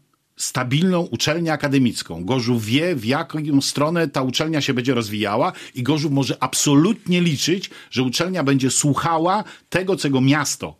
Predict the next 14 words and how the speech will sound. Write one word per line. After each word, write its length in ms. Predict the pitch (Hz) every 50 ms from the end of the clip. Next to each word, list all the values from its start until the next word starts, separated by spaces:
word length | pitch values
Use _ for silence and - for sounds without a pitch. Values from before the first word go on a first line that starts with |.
| _ _ -
i 80 | 120
władze 380 | 113 104 113 143 165 170 151 165
administracyjne, 760 | 165 151 139 135 123 - - 123 110 - - 104 92 82 78
przewodniczący 640 | 76 - - 113 117 127 135 120 - 139 135 - 143
rady, 240 | 131 123 117 98 95
prezydent 540 | - - 139 147 147 170 175 170 170 160 - - - - - -
i 340 | - 143 147 151 147 123 - - - -
środowiska 540 | - - 131 135 135 135 139 135 - 139 120
polityczne, 500 | - 131 127 117 - 127 - - 104 98
jak 180 | 113 120 -
chociażby 420 | - - 117 - 117 113 104 113 107
pani 140 | - 113 110
minister 200 | 110 101 - 117
Rafalska, 460 | 104 95 - 135 143 135 - 127 110